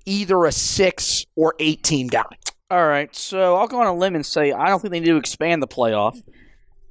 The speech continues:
Speaker 2: Um, in my opinion, I think they should go back to two. I think the B C S format worked just as, has been more proven than the college football playoff format has been proven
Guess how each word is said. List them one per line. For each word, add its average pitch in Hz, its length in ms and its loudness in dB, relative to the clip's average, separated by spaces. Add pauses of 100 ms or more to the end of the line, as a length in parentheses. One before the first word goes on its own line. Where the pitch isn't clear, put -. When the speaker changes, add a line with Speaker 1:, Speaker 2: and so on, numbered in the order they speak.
(180)
Speaker 2:
Um, 143 500 0
in 151 160 -4
my 175 200 0
opinion, 170 600 -2
I - 80 -2
think 156 120 0
they 160 100 0
should 151 140 -6
go 165 60 2
back 156 220 0
to - 80 -16
two. 165 260 2 (280)
I 127 100 0
think 139 260 0
the 131 60 -2
B 147 180 0
C 147 240 -2
S 151 180 4
format 147 540 -2
worked 143 340 0
just 143 320 -2
as, 139 240 2 (260)
has 147 160 0
been 147 380 -2
more 147 320 0
proven 165 400 0
than 147 140 0
the 135 80 -2
college 151 300 0
football 147 280 0
playoff 143 520 0
format 143 260 -2
has 139 100 0
been 135 160 0
proven 131 400 0